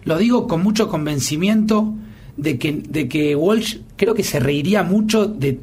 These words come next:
de todos sus biógrafos, si es que hay biógrafos. Incluso creo que se, se reiría mucho de la solemnidad con la que se trata el personaje Walsh. Estoy convencido de eso.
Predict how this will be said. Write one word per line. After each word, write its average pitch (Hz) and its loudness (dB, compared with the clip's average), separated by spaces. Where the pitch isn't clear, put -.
de 131 -2
todos 233 0
sus - -4
biógrafos, 208 0
si - 0
es 190 2
que 196 2
hay 185 4
biógrafos. 180 0
Incluso 190 0
creo 202 2
que 170 0
se, - -2
se - -2
reiría 147 0
mucho 185 0
de 165 2
la 135 0
solemnidad 135 0
con 165 -4
la 127 -2
que 110 -4
se 120 -4
trata 127 -2
el 120 0
personaje 120 -2
Walsh. 113 -6
Estoy 139 -4
convencido 120 0
de 104 -6
eso. 107 -6